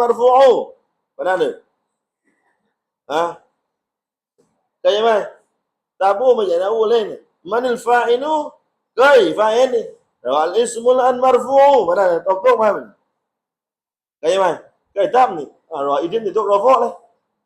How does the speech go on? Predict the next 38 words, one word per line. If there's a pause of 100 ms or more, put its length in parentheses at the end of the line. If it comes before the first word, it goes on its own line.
(1600)
Thế
này
là
áo
cầm,
bắt
đầu,
bắt
đầu. (160)
Thế
nên
con,
con
cầm
vào
cô, (140)
đây
là
mà. (360)
Anh
cứ
ốp, (300)
ốp (140)
không
thể
là,
là
clone
bạn
trai
của
mày,
mày
mình
cả. (4000)
Đúng
không
ạ?